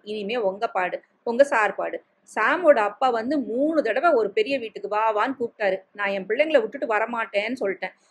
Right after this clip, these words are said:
இது எல்லாம் கடைசியில பேசுற பேச்சு தான். அதே சாமியார் தான் என் பக்கத்துல இருந்து ஜெபம் பண்ணிட்டு போனாரு. கோயில்ல எங்க கல்யாணத்துக்கு நின்னாரே, அதே சாமியார் தான். இனிமே கொண்டு அதிக நேரம் செல்லாது, உள்ளூர் போதகரை கூப்பிட்டு ஜெபம் பண்ணி வர சொல்லி தாக்கல் கொடுத்துருக்கலாம்.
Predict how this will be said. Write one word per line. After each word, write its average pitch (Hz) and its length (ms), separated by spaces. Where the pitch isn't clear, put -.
இது 220 160
எல்லாம் 269 280
கடைசியில 277 580
பேசுற 247 360
பேச்சு 220 320
தான். 214 200
அதே 233 280
சாமியார் 269 560
தான் 247 280
என் 220 200
பக்கத்துல 254 340
இருந்து 240 320
ஜெபம் 226 280
பண்ணிட்டு 214 240
போனாரு. 175 300
கோயில்ல 330 400
எங்க 208 200
கல்யாணத்துக்கு 240 540
நின்னாரே, 214 340
அதே 190 400
சாமியார் 208 480
தான். 202 160
இனிமே 247 300
கொண்டு 247 240
அதிக 226 260
நேரம் 240 320
செல்லாது, 214 460
உள்ளூர் 269 320
போதகரை 220 360
கூப்பிட்டு 220 360
ஜெபம் 233 280
பண்ணி 220 200
வர 190 160
சொல்லி 190 280
தாக்கல் 220 360
கொடுத்துருக்கலாம். 185 560